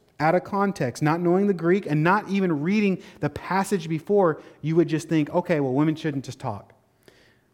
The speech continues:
Well, that's not true because we know the Spirit of God came and both men and women prophesy, and he just emphasized prophecy.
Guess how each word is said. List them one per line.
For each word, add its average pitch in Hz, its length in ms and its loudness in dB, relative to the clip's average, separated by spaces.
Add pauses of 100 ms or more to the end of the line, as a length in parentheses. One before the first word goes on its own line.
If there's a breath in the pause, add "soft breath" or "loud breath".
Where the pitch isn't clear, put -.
(160)
Well, 160 320 0 (160)
that's 147 220 0
not 143 180 -2
true 143 220 -2
because 143 300 -2
we 135 40 0
know 131 120 0
the 123 60 -4
Spirit 147 280 0
of 147 80 2
God 135 220 0
came 139 320 -4
and 113 260 -4
both 127 220 -2
men 139 200 2
and 135 280 -2
women 135 200 -2
prophesy, 135 480 -6
and 135 200 -4
he 127 100 -6
just 123 180 -8
emphasized 139 480 -6
prophecy. 143 520 -4